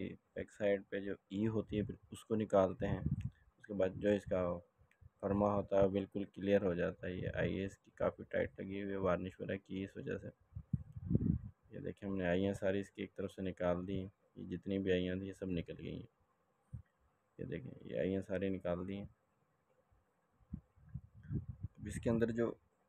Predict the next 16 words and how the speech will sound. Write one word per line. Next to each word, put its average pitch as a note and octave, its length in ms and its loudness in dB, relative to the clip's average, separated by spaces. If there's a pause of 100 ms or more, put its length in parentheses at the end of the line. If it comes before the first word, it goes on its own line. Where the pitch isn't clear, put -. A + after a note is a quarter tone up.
(1600)
ई A2+ 200 6
है A2 220 2
इस G#2+ 120 -6
तरीके A2+ 280 -2
से A2 140 -2
निकालना F#2 440 2
स्टार्ट - 320 2
करते - 260 -8
हैं - 80 0
आहिस्ता F#2 260 -2
आहिस्ता F#2 260 -2
करके। - 300 -6
इसकी - 260 -10
जो G2 120 0
ई F#2+ 160 2
है G2+ 160 0